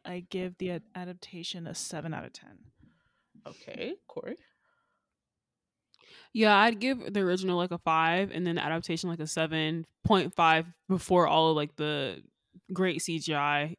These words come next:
Speaker 3: and how everyone looked really good.
Speaker 2: Mm, okay. Uh, Nia?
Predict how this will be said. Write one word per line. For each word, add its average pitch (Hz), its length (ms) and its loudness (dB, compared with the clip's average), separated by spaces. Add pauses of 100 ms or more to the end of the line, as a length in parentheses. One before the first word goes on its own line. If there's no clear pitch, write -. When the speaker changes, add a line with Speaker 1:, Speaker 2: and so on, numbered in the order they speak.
Speaker 3:
and 151 200 -2
how 160 340 2
everyone 156 380 -4
looked 151 200 -8
really 156 280 -8
good. 156 280 -8 (600)
Speaker 2:
Mm, 156 500 -18 (180)
okay. 160 380 -12 (200)
Uh, 160 520 -6
Nia? 165 260 -12